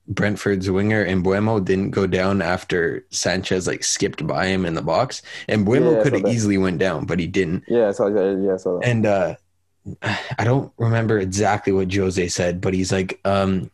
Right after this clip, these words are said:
Speaker 1: "The Brentford guy did well to not go down, and Sanchez did well to make sure he didn't foul him.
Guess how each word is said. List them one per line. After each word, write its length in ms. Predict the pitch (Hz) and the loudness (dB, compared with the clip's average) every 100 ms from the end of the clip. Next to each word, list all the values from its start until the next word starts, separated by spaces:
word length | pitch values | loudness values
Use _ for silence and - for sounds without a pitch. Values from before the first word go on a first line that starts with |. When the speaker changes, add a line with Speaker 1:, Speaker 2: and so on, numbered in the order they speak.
| _ | _
Speaker 1:
"The 100 | 101 | -4
Brentford 500 | 98 113 113 - 120 107 | 0 0 0 0 0 2
guy 180 | 107 | 2
did 240 | 107 104 98 | 2 2 2
well 440 | 95 98 98 104 | 2 4 2 0
to 180 | - 110 | -2 0
not 260 | 98 95 98 | 0 0 0
go 160 | 95 | 0
down, 540 | 92 92 95 98 92 - | 0 0 2 0 -2 -2
and 440 | 98 95 90 87 - | -2 0 0 -2 -2
Sanchez 500 | - 110 110 98 95 | -2 0 0 0 0
did 200 | 101 95 | 0 2
well 200 | 92 95 | 0 0
to 120 | - | 0
make 180 | 95 92 | 0 0
sure 200 | - 98 | 0 -2
he 80 | 85 | 0
didn't 240 | 95 90 | -2 -2
foul 340 | - 92 107 | 0 2 2
him. 180 | 127 147 | 2 0